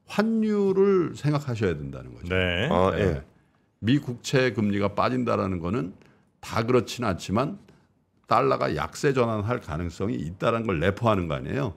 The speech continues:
Speaker 2: 음.
Speaker 1: 그래서 <coughs> 원화를 가지고 환전을 해서, 아, 미국채를 사시는 분들은 이 사실 수익률의 추이보다도 제가 볼 땐 단기적으로는,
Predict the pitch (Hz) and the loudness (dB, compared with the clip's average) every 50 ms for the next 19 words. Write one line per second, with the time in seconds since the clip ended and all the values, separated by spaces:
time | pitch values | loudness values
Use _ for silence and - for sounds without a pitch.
0 | - 80 76 76 73 71 69 - 127 - - 127 113 127 135 120 98 - - _ | -10 -14 -12 -12 -12 -12 -12 -14 -14 -8 -4 -2 2 2 2 2 0 -4 -14 _
1 | _ _ _ - - - - - - - - - - - _ _ _ _ - 92 | _ _ _ -10 0 0 0 0 0 -4 -12 -16 -20 -20 _ _ _ _ 0 2
2 | 95 117 139 151 160 151 147 147 143 160 151 - - 95 87 87 98 98 110 113 | 4 6 8 10 10 10 8 6 4 2 0 0 0 0 0 0 0 0 2 0
3 | 95 - - 147 165 175 175 196 185 175 170 143 113 95 - 104 90 85 80 73 | 0 0 -2 -4 -4 -2 0 0 0 2 2 2 2 2 2 2 2 2 2 0
4 | - - - _ _ _ _ _ - 90 87 85 78 73 92 98 92 95 90 - | -4 -10 -20 _ _ _ _ _ -4 -2 0 0 0 0 -2 -2 -2 -4 -6 -4
5 | - 98 87 85 82 - - 110 104 - - 104 98 98 95 90 85 73 - 82 | -4 -2 -2 -2 -2 -4 -6 -6 -6 -4 -2 -2 0 0 -2 -4 -6 -6 -6 -4
6 | 80 78 76 78 110 131 123 87 60 62 - - - - _ _ _ _ - 85 | -4 -4 -2 -2 -2 -2 -2 -4 -6 -10 -16 -20 -20 -20 _ _ _ _ -8 -6
7 | 82 82 80 78 76 73 85 92 - 104 101 98 107 98 92 - - 165 185 202 | -4 -2 -2 -4 -4 -6 -8 -10 -8 -6 -6 -4 -4 -6 -6 -4 -2 -2 -2 0
8 | 196 185 165 139 143 - - 110 98 - 78 73 76 71 71 101 117 127 117 73 | 0 0 0 -2 -2 -2 -4 -4 -4 -4 -4 -6 -6 -6 -4 -4 -4 -4 -4 -6
9 | - - _ _ _ _ - - 85 87 92 98 90 87 85 - 107 107 - - | -10 -14 _ _ _ _ -10 -6 -4 -2 0 0 0 -2 -4 -4 -6 -8 -8 -8
10 | - 73 82 85 87 80 80 78 73 78 90 98 95 95 | -8 -8 -6 -6 -4 -4 -4 -6 -6 -6 -6 -6 -6 -8